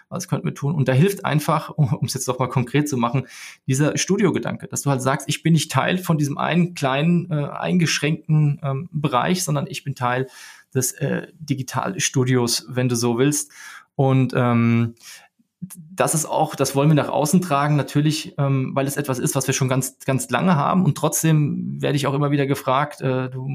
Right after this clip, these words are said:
hast ein Video gemacht, du hast einen Livestream gemacht. Ach, äh, ich wusste ja gar nicht, äh, Social Media macht ihr auch. Äh, ach, ich wusste ja gar nicht, Redaktion könnt ihr auch abdecken." Ja, klar. Und das sind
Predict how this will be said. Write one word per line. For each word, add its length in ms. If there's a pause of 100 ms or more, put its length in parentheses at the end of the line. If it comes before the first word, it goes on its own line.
(380)
hast 280
ein 80
Video 240
gemacht, 260
du 80
hast 200
einen 100
Livestream 340
gemacht. 240 (460)
Ach, 240
äh, 320
ich 120
wusste 220
ja 60
gar 180
nicht, 260
äh, 200
Social 320
Media 200
macht 200
ihr 120
auch. 360
Äh, 200
ach, 140
ich 80
wusste 160
ja 60
gar 80
nicht, 120
Redaktion 400
könnt 180
ihr 80
auch 100
abdecken." 460 (320)
Ja, 200
klar. 300
Und 160
das 100
sind 140